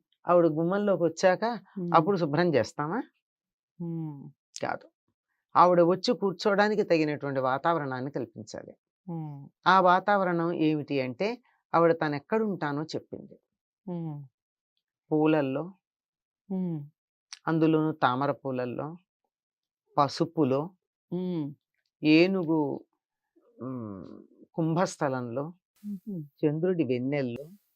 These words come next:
Speaker 2: హ్మ్.
Speaker 1: ప్రతి ఇంట్లో, స్త్రీలల్లో,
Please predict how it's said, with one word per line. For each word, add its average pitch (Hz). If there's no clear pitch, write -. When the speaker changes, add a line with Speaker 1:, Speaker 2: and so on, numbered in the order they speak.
Speaker 2:
హ్మ్. 175
Speaker 1:
ప్రతి 151
ఇంట్లో, 160
స్త్రీలల్లో, 165